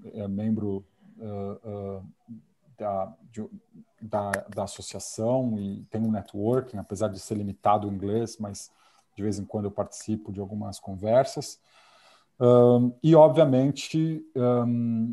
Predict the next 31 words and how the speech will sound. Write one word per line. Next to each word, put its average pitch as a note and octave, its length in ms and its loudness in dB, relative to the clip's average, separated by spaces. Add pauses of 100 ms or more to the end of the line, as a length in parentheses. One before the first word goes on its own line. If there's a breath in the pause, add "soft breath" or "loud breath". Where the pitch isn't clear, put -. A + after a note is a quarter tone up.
(200)
tem B2+ 160 2
um, C3 400 -4
as A#2+ 140 4
anedotas, B2 720 4
né? G2+ 180 -8
Então, A2 300 -2
o G#2 60 -6
transporte - 680 2
de A#2+ 80 -2
valores A2+ 500 6
aqui, A#2+ 460 -4
eu D3 140 0
dou C#3 200 2
risada, C3+ 680 6 (240)
né? G2+ 180 -12 (600)
Às G2 160 -8
vezes G#2+ 480 -2
<laughs> - 300 -2
eu - 100 6
falo, C3+ 260 8
"Não, A#2 160 4
não A2+ 80 -4
é C3+ 60 -2
possível. G2+ 680 -2 (200)
Tenho G#2 100 -16
vontade A#2 440 2
de C3 40 6
eu C3 140 6
ir C#3+ 40 0
lá B2 340 8
e C#3+ 120 2